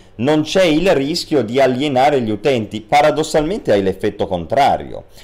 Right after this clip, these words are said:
Tarkov è anche l-, è l'esempio opposto, no? Un gioco coraggioso che si è basato su cose che oggi non si vedono quasi più, ha avuto un enorme successo. Questo tra l'altro ti dà anche ragione, perché ti fa vedere come sia possibile, come dicevi tu oggi, parlare alla nicchia e avere comunque successo.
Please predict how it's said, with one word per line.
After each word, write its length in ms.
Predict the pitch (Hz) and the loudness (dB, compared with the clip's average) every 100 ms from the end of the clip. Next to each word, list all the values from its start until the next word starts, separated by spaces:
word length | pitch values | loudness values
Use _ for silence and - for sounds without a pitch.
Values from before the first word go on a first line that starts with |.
| - - | -20 -6
Tarkov 460 | - 160 180 123 104 | 0 2 2 2 4
è 60 | |
anche 260 | 113 110 113 | 2 2 0
l-, 60 | 104 | 0
è 160 | 104 | 0
l'esempio 460 | 104 98 107 98 95 | 0 0 -2 -2 -4
opposto, 540 | - 160 135 - 98 | -2 2 2 0 -4
no? 360 | 95 107 120 - - | 0 2 2 -2 -8
Un 160 | 120 | -6
gioco 300 | 127 165 117 | -2 0 0
coraggioso 640 | 113 135 165 117 151 185 139 | 0 2 2 2 0 2 -2
che 120 | 123 | -2
si 140 | - | -4
è 80 | 127 | -2
basato 520 | 107 110 127 143 - | 0 0 2 0 0
su 220 | 104 - 127 | -6 -6 -4
cose 400 | 151 143 104 95 | 0 2 2 0
che 140 | 107 | 2
oggi 320 | 135 110 98 | 2 2 -2
non 160 | 104 113 | -4 -4
si 160 | - | -6
vedono 340 | 120 147 117 104 | -6 -2 -2 0
quasi 280 | 131 127 170 | 0 -2 -4
più, 160 | 127 | 0
ha 20 | |
avuto 280 | 175 107 113 | 0 0 -4
un 100 | 123 | -4
enorme 400 | 101 107 139 143 | 0 0 0 -2
successo. 800 | 117 87 - 147 113 - - 67 - - - | -8 -12 -4 -2 -2 -4 -10 -10 -12 -20 -14
Questo 240 | - 185 123 | -4 -2 0
tra 140 | 104 | 0
l'altro 340 | 107 160 123 110 | 2 2 0 -4
ti 100 | 98 | 0
dà 140 | 98 | 2
anche 260 | 104 110 95 | 2 0 -2
ragione, 480 | 87 104 156 104 | 0 2 2 2
perché 300 | 98 104 98 | 0 0 -2
ti 100 | 101 | -6
fa 180 | 101 127 | -2 -2
vedere 460 | 113 139 113 147 151 | 0 0 0 2 0
come 280 | 120 101 98 | 0 -2 -2
sia 180 | 110 | -4
possibile, 600 | 101 143 - 110 131 151 | -4 -4 -6 -10 -6 -4
come 220 | 101 98 92 | -2 -4 -6
dicevi 400 | 90 - 104 131 | -6 -6 -6 -6
tu 140 | 123 | -2
oggi, 240 | 92 95 156 | -2 -2 -2
parlare 480 | - 87 117 117 101 | -2 0 2 2 2
alla 200 | 101 135 | 2 0
nicchia 720 | 110 - - 131 156 - - | -2 -10 -2 0 0 -4 -6
e 140 | 123 | 0
avere 260 | 123 104 139 | 2 2 0
comunque 420 | 147 98 101 127 | -2 -4 -4 -6
successo. 760 | 101 - - 131 - - 64 | -8 -10 -4 -4 -4 -10 -12